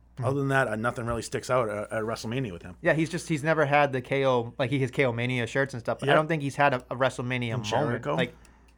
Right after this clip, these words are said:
Speaker 1: I mean, that was
Speaker 2: Yeah,
Speaker 1: good, but
Speaker 2: but
Speaker 1: he,
Speaker 2: that
Speaker 1: he,
Speaker 2: was
Speaker 1: you
Speaker 2: still
Speaker 1: know,
Speaker 2: not a
Speaker 1: Vince said he
Speaker 2: moment.
Speaker 1: hated that match. Who knows, you know?
Speaker 2: Right.
Speaker 1: So who knows?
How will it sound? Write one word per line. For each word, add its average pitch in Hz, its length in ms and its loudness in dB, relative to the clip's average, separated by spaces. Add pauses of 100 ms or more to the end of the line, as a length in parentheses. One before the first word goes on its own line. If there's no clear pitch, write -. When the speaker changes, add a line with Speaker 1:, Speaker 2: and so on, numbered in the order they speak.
(180)
Speaker 1:
I - 20 -6
mean, 233 120 4
that 277 120 8
was 226 140 8
Speaker 2:
Yeah, 135 60 -6
Speaker 1:
good, 240 320 10
but 185 60 8
Speaker 2:
but 170 40 8
Speaker 1:
he, 170 60 8
Speaker 2:
that 147 140 8
Speaker 1:
he, 147 40 8
Speaker 2:
was 147 120 4
Speaker 1:
you 156 60 0
Speaker 2:
still 170 240 6
Speaker 1:
know, 147 100 6
Speaker 2:
not 147 40 10
a - 60 10
Speaker 1:
Vince 214 100 8
said 175 80 10
he 202 60 12
Speaker 2:
moment. 147 160 6
Speaker 1:
hated 135 240 2
that 123 260 2
match. 120 280 -2
Who 143 100 0
knows, 139 260 0
you 123 60 -2
know? 120 100 -2
Speaker 2:
Right. 135 320 6
Speaker 1:
So 120 140 0
who 143 100 0
knows? 160 220 0